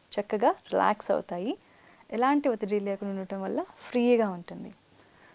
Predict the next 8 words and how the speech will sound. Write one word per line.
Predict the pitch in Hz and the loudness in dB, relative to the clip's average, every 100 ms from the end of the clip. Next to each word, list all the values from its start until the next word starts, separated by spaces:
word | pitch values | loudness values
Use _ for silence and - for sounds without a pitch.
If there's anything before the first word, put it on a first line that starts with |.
| - 262 | 2 4
So, | 254 | 4
ఇది | 226 247 453 - - _ - | 2 0 -2 -4 -16 _ 0
పది | 220 202 | 0 4
సార్లు | 208 180 185 | 4 4 4
చేసుకోవచ్చు | 170 - - - - - - - - - - - _ _ - | -4 -6 -8 -10 -12 -16 -20 -20 -20 -20 -20 -20 _ _ -8
ఈ | 220 | -6
స్ట్రెచ్ | - 190 - | -2 -4 -4
అనేది. | 160 - | -10 -12